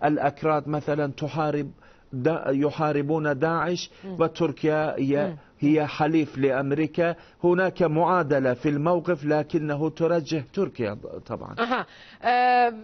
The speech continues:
Speaker 2: يعني، آه، دعني أطرح هذا السؤال أيضًا على السيد ريتشارد وايتس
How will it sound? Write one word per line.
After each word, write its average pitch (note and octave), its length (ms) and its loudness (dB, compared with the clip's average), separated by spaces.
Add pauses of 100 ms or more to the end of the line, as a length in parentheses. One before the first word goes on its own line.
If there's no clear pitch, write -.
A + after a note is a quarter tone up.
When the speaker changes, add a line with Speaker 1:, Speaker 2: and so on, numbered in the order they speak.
(120)
Speaker 2:
يعني، B3+ 520 -2
آه، A#3+ 280 2
دعني D4+ 420 0
أطرح C#4 460 0
هذا B3+ 120 0
السؤال B3+ 360 -2
أيضًا B3+ 340 -2
على A3 500 0
السيد G#3+ 500 -4
ريتشارد G3 540 -2
وايتس B3 500 -2